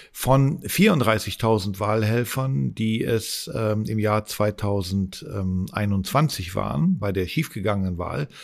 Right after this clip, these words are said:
hat man auf zweiundvierzigtausend Wahlhelfer aufgestockt.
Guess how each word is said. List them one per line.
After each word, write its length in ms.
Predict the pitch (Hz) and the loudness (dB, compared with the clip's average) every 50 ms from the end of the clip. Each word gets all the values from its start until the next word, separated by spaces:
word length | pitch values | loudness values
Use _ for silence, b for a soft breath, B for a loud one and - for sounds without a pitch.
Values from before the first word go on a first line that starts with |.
| B B B B | B B B B
hat 160 | B 123 - - | B -2 2 2
man 100 | 127 113 | 2 2
auf 100 | - - | 2 0
zweiundvierzigtausend 1160 | - - 127 135 143 135 - - 131 127 - - 113 - - - 120 120 117 104 101 101 - | 2 4 6 6 4 4 2 0 -2 -2 -2 -4 -8 -6 -2 0 0 2 2 0 -2 -4 -4
Wahlhelfer 960 | 107 101 104 107 107 95 92 101 104 104 101 - - 107 98 101 98 - - | -2 0 0 0 2 2 2 2 0 0 -2 -4 -4 -4 -2 -2 -4 -2 0
aufgestockt. 760 | 104 101 92 - - - - - - - - - - - - | 0 0 0 0 -4 -8 -10 -8 -8 -8 -10 -10 -12 -20 -20